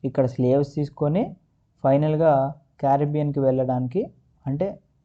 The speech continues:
చూడండి మనకి ఇక్కడ డిస్టెన్స్ కూడా కనిపిస్తుంది కదా, ఈ విధంగా ట్రావెల్ చేసి, చేసి, చేసి మనకి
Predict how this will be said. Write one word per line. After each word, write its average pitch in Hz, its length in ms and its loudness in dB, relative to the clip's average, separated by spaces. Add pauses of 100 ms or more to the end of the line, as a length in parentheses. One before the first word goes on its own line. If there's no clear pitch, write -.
(440)
చూడండి 170 360 0
మనకి 139 240 0
ఇక్కడ 131 200 -2
డిస్టెన్స్ 139 340 -2
కూడా 160 140 2
కనిపిస్తుంది 135 520 -4
కదా, 135 160 -2 (440)
ఈ 151 160 0
విధంగా 160 480 0
ట్రావెల్ 131 460 -2
చేసి, 131 400 -6
చేసి, 127 420 -6
చేసి 123 400 -6 (600)
మనకి 131 400 -4